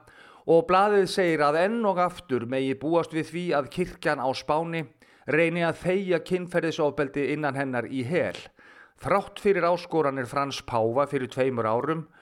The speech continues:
um að aflétta þögninni og ljá fórnarlömbunum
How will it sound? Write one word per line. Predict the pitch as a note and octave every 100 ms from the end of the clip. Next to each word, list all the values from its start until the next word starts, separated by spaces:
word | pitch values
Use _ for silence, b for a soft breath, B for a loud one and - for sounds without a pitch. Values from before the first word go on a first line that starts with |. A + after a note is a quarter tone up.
| B B
um | B G#2+ G2+
að | F#2
aflétta | A#2+ D3+ E3+ E3+ E3
þögninni | E3+ E3+ F3 E3+ F3 C#3+ _ b b b b
og | E3 E3
ljá | E3+ F3 E3+
fórnarlömbunum | E3 E3+ D#3+ D3+ D3 C#3 C#3+ C3+ B2+